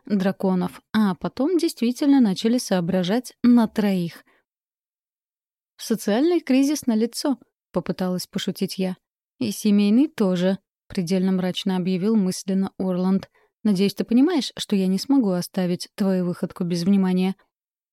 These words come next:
«Ещё скажи, что собираешься последовать совету отца». «Именно так, моя драгоценная жена, именно так». «Орланд, это не смешно».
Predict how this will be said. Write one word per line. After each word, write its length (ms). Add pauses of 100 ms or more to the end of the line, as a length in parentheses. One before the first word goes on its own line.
(120)
«Ещё 380
скажи, 360
что 200
собираешься 580
последовать 560
совету 360
отца». 360 (500)
«Именно 360
так, 240
моя 180
драгоценная 640
жена, 400
именно 340
так». 320 (640)
«Орланд, 480
это 160
не 120
смешно». 480